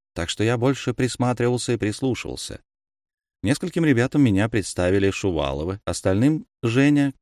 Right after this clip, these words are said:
которая то и дело подбегала спросить, как дела, все ли нравится, и порекомендовать какое-нибудь блюдо или десерт.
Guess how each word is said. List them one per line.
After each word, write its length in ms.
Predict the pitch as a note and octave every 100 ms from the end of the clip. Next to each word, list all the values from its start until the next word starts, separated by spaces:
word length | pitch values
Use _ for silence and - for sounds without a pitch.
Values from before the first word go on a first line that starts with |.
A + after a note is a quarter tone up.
| -
которая 420 | G#2+ A#2+ A2+ A2
то 120 | A2+
и 120 | A2
дело 200 | G#2 G#2+
подбегала 540 | G2+ G2 G2 F#2 F#2 F#2
спросить, 640 | - F#2+ F2 - F2 -
как 240 | - D2
дела, 440 | C#2 C#2+ C#2 F2 C#3+ _ _ _ _ _ _
все 200 | - C#3
ли 200 | E3+ G#2
нравится, 760 | D2+ D2 D#2+ C3 C3+ - A#2+ A2 _ -
и 200 | D3 D3+
порекомендовать 760 | E3 A#2+ A#2+ A2+ G#2+ A#2 D3
какое-нибудь 640 | - G2 A2+ G#2 F#2+ F#2+ E2
блюдо 360 | E2+ B2+ D3+
или 260 | A#2+ A#2 G#2
десерт. 720 | E2+ D#2+ - - - - -